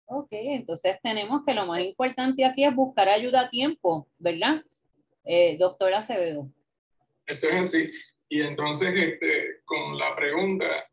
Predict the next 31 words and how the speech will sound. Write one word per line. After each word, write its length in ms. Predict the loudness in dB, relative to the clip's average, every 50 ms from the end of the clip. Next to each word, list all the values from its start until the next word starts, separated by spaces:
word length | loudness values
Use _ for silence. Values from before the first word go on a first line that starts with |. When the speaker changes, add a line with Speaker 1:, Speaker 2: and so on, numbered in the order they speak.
| _ _ _ _ _ _ _ _ _ _ _ _ _ _ _ _ _ _ _ _ _ _
Speaker 2:
yo 280 | -12 -8 -6 -4 -4 -2
voy 220 | 0 0 2 2
a, 300 | 0 0 0 -2 -4 -6 -6 -6
a 160 | -4 -2 -2
ir 160 | -2 -2 -2
a, 100 | -2 -4
a, 400 | -4 -4 -6 -10 -10 -12 -12 -12 -14 -16 -18 -20 _ _ _ _ _
volviendo, 800 | -18 -14 -8 -6 -6 -4 -2 -2 -2 -2 -4 -6 -6 -8 -12 _ _ _ -10
eh, 680 | -8 -6 -4 -4 -4 -2 -2 -2 -2 -4 -4 -4 -6 -8 -14 _ _ _ _ _ _ _ _ _ _ -14
lo 340 | -10 -10 -8 -8 -10 -8 -6
publicado 340 | -2 -2 0 0 0 0 0
en 60 | 0
la 80 | 2
literatura, 760 | 2 2 2 0 -2 -2 -2 0 -2 -2 -2 -2 -4 -6 -10 _ _ _ _ _ _
que 840 | -8 -6 -4 -2 -2 -2 -2 -2 -2 -2 -2 -4 -4 -4 -6 -6 -6
en 300 | -8 -10 -12 -12 -10 -10
el 160 | -8 -10 -6
plan 260 | -4 -2 -2 -2 -4
nacional 840 | -6 -6 -6 -2 0 0 0 0 0 -2 -4 -4 -4 -6 -6 -8 _ _ _ _
que 100 | -14 -12
se 180 | -10 -10 -10 -8
sugiere, 800 | -6 -6 -6 -6 -4 -4 -2 -2 -2 -2 -2 -4 -6 -10 -14 _ _ _ _ _ _ _ _
eh, 300 | -10 -8 -6 -6 -6 -6 -4
¿no? 220 | -4 -4 -4 -4
Precisamente 500 | -4 -4 -2 -2 -2 -2 -2 -2 -2 -4
el 60 | -4
mismo 280 | -4 -4 -4 -2 -2 -2
llama 520 | 0 0 -2 -2 -2 -2 -2 -2 -2 -2
este 220 | -4 -4 -4 -2 -2
de, 320 | 0 0 0 -2 -2 -2
de 720 | -2 0 0 0 0 0 2 2 2 2 0 0 -2 -4